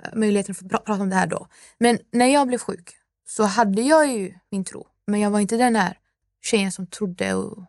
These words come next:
gick till kyrkan, moskén, whatever. Utan jag var bara så här, bad för mig själv och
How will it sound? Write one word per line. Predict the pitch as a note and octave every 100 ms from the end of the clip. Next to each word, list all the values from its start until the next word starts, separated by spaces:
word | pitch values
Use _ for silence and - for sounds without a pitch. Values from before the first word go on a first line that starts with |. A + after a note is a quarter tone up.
| _ _ _ _
gick | - G#3+ F#3 - -
till | G#3 F#3+ E3+ E3+ _
kyrkan, | - - G3+ G3 F#3
moskén, | F#3+ - F#3+ F3+ G3+
whatever. | G#3 F#3+ F#3 F#3 - _ _ _
Utan | - - G#3+
jag |
var | G#3+
bara | B3+ A#3+
så | A3
här, | G3+ G3+ - _
bad | A3 F#3 A3+ A3
för | -
mig | G3
själv | F#3+ G#3 G3 F#3+ F3+
och | G3 -